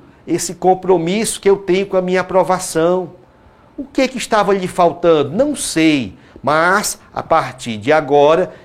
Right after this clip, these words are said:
eu estou puxando para mim essa responsabilidade, né, pela minha aprovação no futuro mais breve. Estou puxando para mim a responsabilidade de abreviar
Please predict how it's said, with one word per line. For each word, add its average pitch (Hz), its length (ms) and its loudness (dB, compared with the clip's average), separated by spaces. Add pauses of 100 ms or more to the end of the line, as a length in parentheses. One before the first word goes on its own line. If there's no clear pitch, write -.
eu 143 200 -4
estou 160 340 -2
puxando 175 760 -2
para 160 400 2
mim 156 440 -4 (340)
essa 156 340 0
responsabilidade, 156 1300 -2 (420)
né, 151 140 2
pela 254 380 4
minha 226 260 2
aprovação 226 880 2 (180)
no 220 140 0
futuro 233 420 -2
mais 226 240 0
breve. 165 540 0 (240)
Estou 240 280 2
puxando 214 460 -2
para 156 180 0
mim 196 380 -2 (160)
a - 80 -4
responsabilidade 185 960 0
de 185 100 2
abreviar 185 1160 2